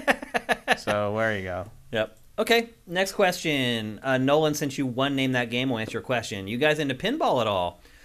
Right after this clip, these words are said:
Speaker 1: Lyman Sheets, the greatest pinball rules designer of all time by a mile, the Mount Rushmore of,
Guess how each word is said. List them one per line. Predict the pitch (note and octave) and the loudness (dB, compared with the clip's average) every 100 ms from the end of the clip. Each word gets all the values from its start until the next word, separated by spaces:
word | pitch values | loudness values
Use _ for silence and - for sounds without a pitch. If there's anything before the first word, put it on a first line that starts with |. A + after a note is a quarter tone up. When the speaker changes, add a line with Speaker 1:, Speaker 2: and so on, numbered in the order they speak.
| - - | -20 -2
Speaker 1:
Lyman | C3+ D3 C#3+ | 2 2 2
Sheets, | C3+ F3 D3+ | 0 -2 -2
the | C3 | -2
greatest | C3 D3+ D3+ | 0 0 -2
pinball | D3+ D3 C#3+ | -2 2 2
rules | C3+ C#3 | 2 -2
designer | C3 A#2+ C3 B2+ | -4 -4 -2 -2
of | A#2+ | -2
all | A#2 G#2+ | -2 -4
time | - C#3 C3+ | -6 -6 -4
by | G#2 | -4
a | G2 | -4
mile, | G#2 C3 C#3+ C#3+ C#3+ | -2 0 0 0 -2
the | G#2+ | -6
Mount | G#2 G2+ G#2 | -6 -6 -2
Rushmore | C3 - C3+ | -2 -2 -2
of, | G#2+ | -2